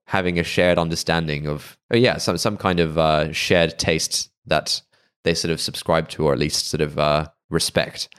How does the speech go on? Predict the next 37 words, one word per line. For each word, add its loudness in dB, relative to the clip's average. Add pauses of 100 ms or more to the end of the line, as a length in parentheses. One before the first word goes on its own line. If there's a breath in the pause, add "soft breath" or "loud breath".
(380 soft breath)
But 0
we're 4
sort 2
of 4
moving 4
to -2
a 0
place 0
where, 2 (320)
like, -2 (100)
it 0
seems 2
like 0 (200)
the 0
rule 4
of 0
law 4
is, 0
<laughs> -
is 2
the 6
only 2
thing -2 (220)
that, 2 (480)
that 0
will 4
govern 2
people. 2
And 0
people, 0
it, 0
it 0
seems 2
like 2
people 2
want 2
to, 4